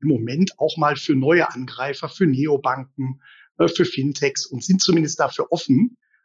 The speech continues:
Ähm, sie haben zwar das Interesse, äh, auch an Beratung, aber der erste Schritt ist nicht so wie vielleicht bei der Generation davor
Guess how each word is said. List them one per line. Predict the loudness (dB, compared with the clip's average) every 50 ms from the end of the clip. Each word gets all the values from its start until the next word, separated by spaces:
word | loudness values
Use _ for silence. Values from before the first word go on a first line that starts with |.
| _ -6
Ähm, | -2 -2 -2 -2
sie | -4 -4 -2 0
haben | 2 2 4 2 2
zwar | 2 2 0 0
das | 0 0 -2 -4
Interesse, | -8 -6 -4 -2 -2 0 2 2 2 0 0 -4
äh, | -6
auch | -6 -4 -2 -2 -2 -2
an | -4 -4 -6
Beratung, | -6 -4 -2 0 0 0 2 4 4 4 2 0 -4
aber | -4 -4 -2
der | -2 -2
erste | -2 -2 -2 0 0 0
Schritt | 0 2 0 0 -2
ist | -2 -8 -8 -8 -10
nicht | -12 -10 -6 0
so | 4 6 6 6 4
wie | 0 -10
vielleicht | -10 -6 -2 -2 -2 -2 -2
bei | -6
der | -6 -6
Generation | -8 -6 -6 -4 -4 -4 -4 -4 -4 -2 0 0
davor | 0 0 -4 -6 -4 -2 -2 -2